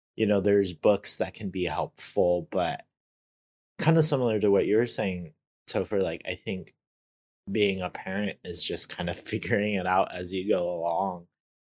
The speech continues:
Um, and then you get thrown this curveball, you know, that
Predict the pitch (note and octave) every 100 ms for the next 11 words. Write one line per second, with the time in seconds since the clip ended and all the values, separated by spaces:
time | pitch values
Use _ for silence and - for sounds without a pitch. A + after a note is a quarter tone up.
0 | _ _ F#2 F2+ F2 F2 F2+ - G#2+ G2+
1 | A2 G#2 G2 F#2+ - _ G#2+ G2 F#2+ F#2
2 | F2+ - - F#2 F2 F#2 F2 F2 F2+ F2
3 | F2 F#2+ F2 -